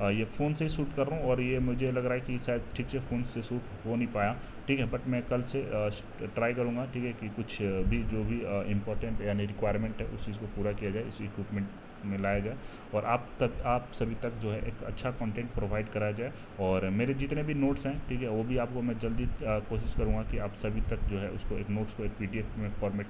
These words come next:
में डाल के आप सबको free of cost आराम से आप सभी को पहुँचाया जाए, ठीक है। आपको कहीं जाने की ज़रूरत नहीं पड़ेगी, आप उसको पढ़िए। और बिहार के जितने भी एग्जाम्स हैं, चाहे वो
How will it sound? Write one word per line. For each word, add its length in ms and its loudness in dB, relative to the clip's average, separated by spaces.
में 80 -2
डाल 160 2
के 120 -6
आप 120 -2
सबको 260 4
free 200 4
of 40 2
cost 200 2
आराम 260 0
से 120 -2
आप 100 -2
सभी 260 0
को 160 -2
पहुँचाया 580 -2
जाए, 300 2
ठीक 120 -2
है। 60 0
आपको 260 -2
कहीं 160 0
जाने 220 0
की 100 -2
ज़रूरत 400 0
नहीं 120 4
पड़ेगी, 420 0
आप 160 -4
उसको 240 0
पढ़िए। 380 2
और 180 0
बिहार 360 4
के 120 -4
जितने 340 0
भी 120 0
एग्जाम्स 400 0
हैं, 180 -2
चाहे 220 2
वो 180 0